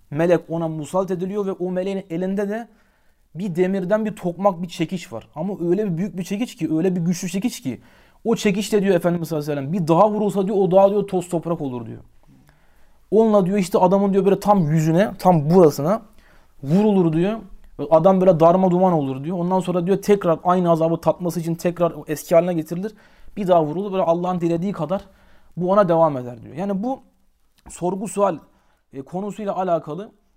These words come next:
rivayetleri okurken hemen bunun akabinde olan azaplar idi. Bu şekilde onun azap şekillerini okumuştuk işte. E, geçenki dersimizde de bu kabir sual ile alakalı meseleleri bitirmiştik. Artık bu mesele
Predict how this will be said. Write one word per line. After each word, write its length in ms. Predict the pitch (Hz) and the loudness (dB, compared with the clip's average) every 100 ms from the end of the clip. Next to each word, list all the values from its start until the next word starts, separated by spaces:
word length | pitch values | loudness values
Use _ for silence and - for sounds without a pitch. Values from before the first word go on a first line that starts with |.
| _ | _
rivayetleri 460 | 147 202 196 190 185 | -4 0 0 0 -8
okurken 560 | - 170 226 190 226 | -6 -8 -8 -8 -10
hemen 480 | 202 214 233 208 165 | -6 -4 -2 -4 -6
bunun 240 | 196 247 240 | -6 -6 -6
akabinde 540 | 175 180 202 190 214 233 | -8 -6 -6 -6 -8 -8
olan 280 | 208 233 240 _ | -6 -6 -6 _
azaplar 560 | - 190 208 208 208 196 - _ _ _ _ | 0 2 2 2 0 0 -4 _ _ _ _
idi. 360 | 143 139 185 285 _ _ _ _ _ _ | -12 -12 -12 -16 _ _ _ _ _ _
Bu 100 | 269 | -4
şekilde 320 | 226 208 233 | -4 -4 -2
onun 200 | 269 247 | 0 0
azap 360 | 247 208 202 220 | 2 2 2 0
şekillerini 580 | 214 196 202 202 233 247 - | -4 -6 -4 -4 -6 -10 -4
okumuştuk 560 | 214 202 190 - 123 | -2 0 -2 -4 -10
işte. 320 | 127 - 240 - _ _ _ _ _ _ _ - | -12 -10 -12 -12 _ _ _ _ _ _ _ -4
E, 360 | 170 165 165 165 - - 170 | 0 2 0 -2 -8 -16 -4
geçenki 440 | 214 214 233 226 | -2 0 0 2
dersimizde 440 | 214 196 214 220 202 | 4 4 0 -2 0
de 80 | |
bu 100 | 214 | -2
kabir 280 | 190 202 214 | 2 2 4
sual 340 | 208 - 208 226 | 0 0 4 6
ile 200 | 220 214 | 6 6
alakalı 460 | 190 208 196 202 | 8 6 6 2
meseleleri 500 | 202 214 202 202 220 | 2 2 2 0 0
bitirmiştik. 640 | 185 190 185 139 - _ _ _ _ _ _ _ _ | -4 -4 -6 -6 -12 _ _ _ _ _ _ _ _
Artık 340 | - 160 185 180 | 0 0 0 -8
bu 200 | 180 180 | -8 -6
mesele 460 | 151 147 156 190 | -8 -8 -8 -10